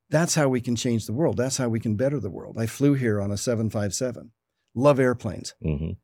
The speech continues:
Speaker 1: And I'm sitting there looking out at the wing and, and, and, and this machine around me. They're just magnificent machines to me. The fact that I can fly from Salt Lake City, Utah to Atlanta, Georgia in less than four hours, <laughs> you know, is,
Speaker 2: Right.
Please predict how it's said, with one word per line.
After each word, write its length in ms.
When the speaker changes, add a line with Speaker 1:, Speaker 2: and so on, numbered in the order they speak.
Speaker 1:
And 260
I'm 120
sitting 260
there 180
looking 360
out 160
at 80
the 80
wing 400
and, 280
and, 180
and, 160
and 280
this 200
machine 460
around 320
me. 60
They're 120
just 300
magnificent 840
machines 500
to 100
me. 180
The 100
fact 280
that 100
I 100
can 160
fly 320
from 160
Salt 260
Lake 140
City, 200
Utah 520
to 340
Atlanta, 380
Georgia 500
in 200
less 200
than 120
four 260
hours, 420
<laughs> 40
you 80
know, 180
is, 140
Speaker 2:
Right. 100